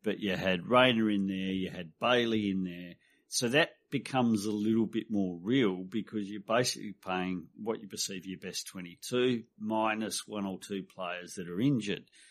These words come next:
So it makes a bit sense. But hearing words that Pendlebury are taking kickouts in match sim,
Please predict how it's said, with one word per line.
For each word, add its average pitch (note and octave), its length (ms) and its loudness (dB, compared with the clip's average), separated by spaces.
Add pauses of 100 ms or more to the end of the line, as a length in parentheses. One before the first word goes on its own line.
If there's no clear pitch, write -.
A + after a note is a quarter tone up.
(180)
So - 160 -2
it A#2 80 0
makes A2 300 -2
a G2+ 40 -8
bit - 220 -12
sense. - 420 -2 (480)
But B2 140 2
hearing D3 500 6
words G#2+ 680 6
that G2 260 -10 (420)
Pendlebury A2 680 2
are G2 40 -10
taking F#2+ 440 -4
kickouts - 880 -8
in G2+ 340 -2
match A2 300 -2
sim, G2+ 600 -6